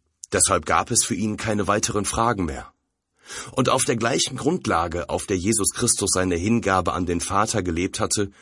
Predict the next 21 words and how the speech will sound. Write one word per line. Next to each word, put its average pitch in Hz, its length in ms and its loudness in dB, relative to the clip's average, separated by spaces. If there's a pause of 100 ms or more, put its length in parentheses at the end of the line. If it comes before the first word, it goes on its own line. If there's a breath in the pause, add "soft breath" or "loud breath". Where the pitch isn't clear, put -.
(160 loud breath)
fordert 147 440 2
er 131 220 2
auch 110 180 0
deine 127 380 4
Hingabe 104 600 2
an 101 180 -4
ihn. 78 400 -6 (1700 loud breath)
Du 180 160 2
bist 170 300 2
ihm 156 380 -2
für - 300 0
all 127 180 4
das 131 200 0
verpflichtet, 110 680 -2 (220 loud breath)
wofür 127 380 4
er 131 220 0
sich 127 240 -2
in 117 160 -2
dir 139 180 4
verpflichtet 78 640 -8
hat. - 280 -18